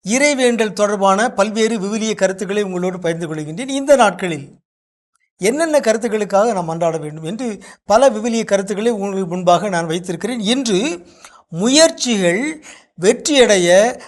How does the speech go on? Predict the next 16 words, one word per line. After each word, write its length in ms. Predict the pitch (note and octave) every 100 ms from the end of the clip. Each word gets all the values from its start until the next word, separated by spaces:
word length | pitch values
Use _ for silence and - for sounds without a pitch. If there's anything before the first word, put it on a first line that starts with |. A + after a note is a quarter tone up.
| -
மன்றாடுங்கள். 1000 | E3 F#3+ F3 E3 D#3 D3 D3+ D#3+ C#3+ C3+ F#3 _ _ _ _ _
தோபித்து 520 | - D4+ D#4 C4 -
நூல் 340 | G3+ G#3+ D#3+ - -
நான்கு 480 | F3+ A3 C4+ C4+ A#3
பத்தொன்பது, 640 | G3 F#3+ G#3+ F#3+ F3 F3
தோபித்து 380 | A3 A#3+ B3 A3
நான்கு 260 | G3+ A3+
பத்தொன்பது 400 | F#3+ G3 G#3+ G#3+
நாம் 120 | G3 F3+
வாசிக்கிறோம், 640 | F#3 F#3 E3 F#3+ D4 - _ _ - _
"எல்லா 400 | E3 G3+ A#3+ A#3+
காலத்திலும் 1000 | A#3 G3 G#3+ G#3+ G3+ F3+ F#3+ C#4+ D#4 - _ _ _
உன் 220 | - G#3 G#3+
கடவுளாகிய 680 | G3 A#3+ B3 A#3 A3+ A3+ G3
ஆண்டவரை 760 | G3 A#3 G#3 G3 G3+ C#4+ C#4 - -
போற்று, 840 | - F3 F#3+ - F#3 F#3+ D#3 -